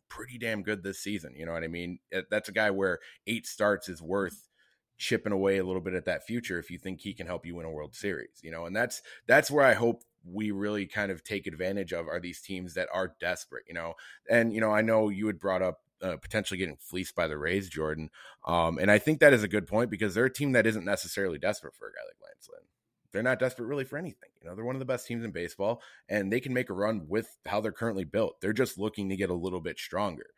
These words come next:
You know, you could say the same about the Dodgers. You know, they're a team that's just trying to get a little bit stronger. You have a team like the Reds where they feel like they've hit lightning in a bottle, and they have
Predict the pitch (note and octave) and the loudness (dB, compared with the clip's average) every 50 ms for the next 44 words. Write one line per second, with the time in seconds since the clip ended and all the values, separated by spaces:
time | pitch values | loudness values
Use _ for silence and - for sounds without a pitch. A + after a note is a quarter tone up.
0 | - - - - - _ - D#2+ E2 E2 D#2+ F#2 G#2 G2+ G2+ - G#2 - - A2+ | -20 -20 -20 -20 -18 _ -8 -6 -4 -4 -4 -4 -4 -4 -6 -6 -6 -4 -4 -2
1 | G#2+ G2 - - A2+ G#2+ G#2 G2+ G2+ F#2 - _ _ _ _ _ _ - F#2+ G2+ | -2 -2 -2 -2 0 0 0 -2 -2 -4 -8 _ _ _ _ _ _ -2 0 2
2 | G#2+ G#2+ - F#2+ F#2 G2+ G#2+ G2+ - - - - - - E2 D#2 D2+ E2+ F2+ F2 | 2 2 0 0 0 2 2 2 0 -4 -10 -16 -14 -12 -12 -10 -8 -8 -8 -8
3 | - - G#2 G2+ G#2 G2 - - G#2 - - - G#2 G#2 G#2 G#2+ G2 G2+ F#2+ E2 | -8 -8 -6 -4 -4 -4 -4 -6 -8 -8 -4 -4 -2 -2 -2 -4 -4 -6 -8 -10
4 | D#2 D2 E2 F#2 G#2 G#2 F#2+ G2+ G2+ - - - - F2+ G2+ G2 F2 C#2 A#1+ - | -12 -14 -16 -14 -12 -8 -6 -6 -6 -6 -6 -6 -4 -2 -2 -2 -4 -6 -10 -14
5 | - _ - - - _ - _ _ _ - A#2 C#3 D3 - - D#3+ D#3+ D3+ D3 | -16 _ -20 -20 -20 _ -20 _ _ _ 2 2 4 2 2 0 0 2 4 2
6 | C3+ A#2 A2 G2+ G2+ A#2 C#3 C#3 A#2+ F#2+ F2 F2 E2+ F2+ F#2+ F#2 F#2 G#2+ B2 B2+ | 2 2 0 0 4 6 6 6 6 4 0 -6 -8 -6 -4 -2 0 0 0 0
7 | - - - B2+ A#2 G#2+ F#2+ F2 - - A#2 B2 A#2 G2 - A#2 A#2 - - E2+ | -2 -2 0 2 2 2 2 0 0 0 0 0 0 0 0 -2 -2 -2 -4 -4
8 | F2+ G#2 A2+ E2 G2 G2+ G2 F2+ D#2+ C#2+ C#2 E2+ G#2 A2 F#2+ D#2+ A#1+ - - _ | -2 -2 -2 -2 -4 -6 -8 -8 -8 -6 -2 0 0 2 0 0 -4 -8 -14 _
9 | _ _ _ _ _ _ _ _ _ - F#2+ F#2+ F#2 E2+ E2 D2+ A2 C3 B2 A#2 | _ _ _ _ _ _ _ _ _ -4 -2 -2 -2 -2 -2 0 2 4 6 6
10 | G#2+ G2+ F#2 E2 | 6 4 2 -2